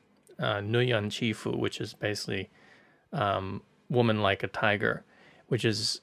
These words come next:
uh, which is sort of an iteration of, of show he got famous for, Man a la Tiger, which he did, uh, I wanna say five, six years ago.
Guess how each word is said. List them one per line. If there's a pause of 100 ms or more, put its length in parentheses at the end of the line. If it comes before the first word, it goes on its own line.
(140)
uh, (100)
which
is (500)
sort
of
an
iteration
of, (280)
of
show
he
got
famous
for,
Man
a
la
Tiger,
which
he
did, (400)
uh,
I
wanna
say
five,
six
years
ago.